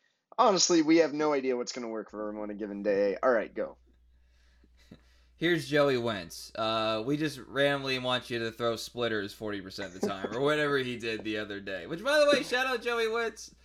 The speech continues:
Speaker 2: Joey Wentz had himself a nice little day. Uh, what does it mean? I don't know. Uh, but the,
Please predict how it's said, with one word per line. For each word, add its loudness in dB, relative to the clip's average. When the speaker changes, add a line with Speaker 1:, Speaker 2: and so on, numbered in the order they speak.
Speaker 2:
Joey 0
Wentz -2
had 2
himself 0
a 2
nice 2
little -4
day. -2
Uh, 2
what 0
does -4
it -6
mean? -6
I -4
don't -4
know. -6
Uh, 0
but 2
the, 2